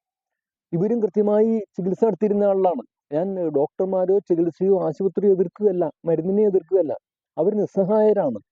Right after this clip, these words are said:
ഇത് ലൈഫ് സ്റ്റൈൽ ഡിസീസ് ആണ്. തെറ്റായ ജീവിതചര്യയാണ് രോഗത്തിന്റെ കാരണം. ഈ രോഗത്തിന്റെ കാരണത്തെ ഇല്ലാണ്ടാക്കിയാലേ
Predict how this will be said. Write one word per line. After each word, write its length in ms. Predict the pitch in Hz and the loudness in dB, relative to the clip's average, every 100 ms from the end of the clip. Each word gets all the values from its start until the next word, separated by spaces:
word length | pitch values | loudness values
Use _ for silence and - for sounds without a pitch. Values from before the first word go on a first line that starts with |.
| _ - | _ -8
ഇത് 220 | 185 202 | -4 0
ലൈഫ് 160 | 170 185 | 0 -2
സ്റ്റൈൽ 280 | - 262 | -6 -4
ഡിസീസ് 340 | 247 208 254 214 | -2 0 0 0
ആണ്. 220 | 220 110 - _ _ _ _ _ _ _ _ | 0 -6 -10 _ _ _ _ _ _ _ _
തെറ്റായ 320 | 156 196 214 | 0 2 2
ജീവിതചര്യയാണ് 800 | 220 180 214 247 339 247 240 226 196 | 2 2 2 2 0 0 0 0 0
രോഗത്തിന്റെ 320 | 196 180 175 | -2 -2 0
കാരണം. 200 | 151 147 | 0 2
ഈ 60 | 185 | 0
രോഗത്തിന്റെ 380 | 170 190 220 214 - | 2 2 0 -4 -4
കാരണത്തെ 500 | 165 185 220 233 - | -2 0 0 -2 0
ഇല്ലാണ്ടാക്കിയാലേ 480 | 240 226 214 208 | 2 2 2 2